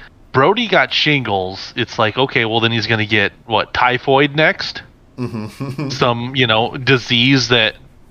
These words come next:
Speaker 1: was around since the Middle Ages, but, um, yeah, it's, uh, it is what it is. It's, it's pretty much gone now. I still have some scars, like, where the, the sores were.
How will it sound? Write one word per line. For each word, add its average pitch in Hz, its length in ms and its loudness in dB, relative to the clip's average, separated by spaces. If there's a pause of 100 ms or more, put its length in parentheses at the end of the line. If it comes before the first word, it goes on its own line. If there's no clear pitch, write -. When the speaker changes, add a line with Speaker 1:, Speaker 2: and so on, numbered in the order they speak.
(360)
Speaker 1:
was 123 260 2
around 117 520 2
since - 240 -2
the 113 100 0
Middle 104 320 2
Ages, 117 400 0
but, 101 280 0 (1160)
um, 104 600 0 (960)
yeah, 180 480 2
it's, - 240 -6
uh, 110 460 0 (500)
it 202 140 2
is 220 120 2
what 160 160 4
it 131 80 2
is. 123 280 2
It's, 160 340 0
it's 165 220 0
pretty 196 260 -2
much 170 240 0
gone 104 320 0
now. 101 240 2
I 117 100 2
still 123 200 0
have 127 140 2
some 120 140 -8
scars, 107 800 0 (140)
like, 101 180 -2
where 110 120 2
the, 101 220 2 (460)
the 110 80 -2
sores 110 480 2
were. 92 340 -6